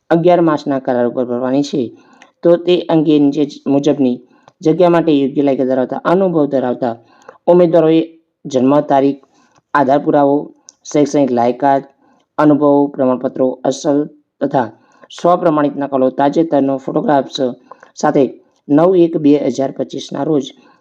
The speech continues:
જિલ્લા બાળ સુરક્ષા એકમ કા-, જિલ્લા સેવા સદન ભોયતળીએ રૂમ નંબર એકત્રીસ બત્રીસ, શોભેશ્વર રોડ, મોરબી ખાતે તમારે સ્વખર્ચ માટે ઇન્ટરવ્યૂ માટે હાજર રહેવાનું છે. ઇન્ટરવ્યૂ રહેશે નવ એક બે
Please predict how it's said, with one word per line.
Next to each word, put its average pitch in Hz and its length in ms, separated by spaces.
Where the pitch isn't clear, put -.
જિલ્લા 160 260
બાળ 160 160
સુરક્ષા 143 480
એકમ 147 360
કા-, 131 200
જિલ્લા 156 260
સેવા 139 300
સદન 143 480
ભોયતળીએ 147 500
રૂમ 147 160
નંબર 135 280
એકત્રીસ - 500
બત્રીસ, 127 460
શોભેશ્વર 165 480
રોડ, 151 440
મોરબી 143 380
ખાતે 127 240
તમારે 143 340
સ્વખર્ચ 175 560
માટે 131 340
ઇન્ટરવ્યૂ 160 260
માટે 123 140
હાજર 113 200
રહેવાનું 113 280
છે. - 140
ઇન્ટરવ્યૂ 143 320
રહેશે 131 400
નવ 151 220
એક 147 260
બે 147 280